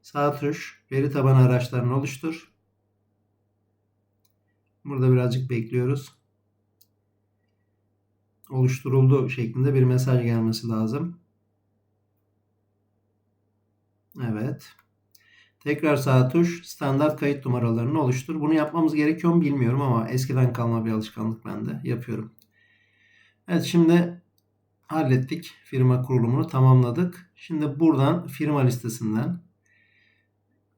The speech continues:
özür, şöyle yapalım. Firmalar diyelim.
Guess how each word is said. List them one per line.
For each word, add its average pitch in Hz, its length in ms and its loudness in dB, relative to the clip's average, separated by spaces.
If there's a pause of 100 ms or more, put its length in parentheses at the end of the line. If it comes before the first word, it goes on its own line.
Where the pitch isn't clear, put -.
(160)
özür, 127 720 -2 (140)
şöyle 127 420 -6
yapalım. 117 360 -6
Firmalar 131 640 4
diyelim. 110 420 -6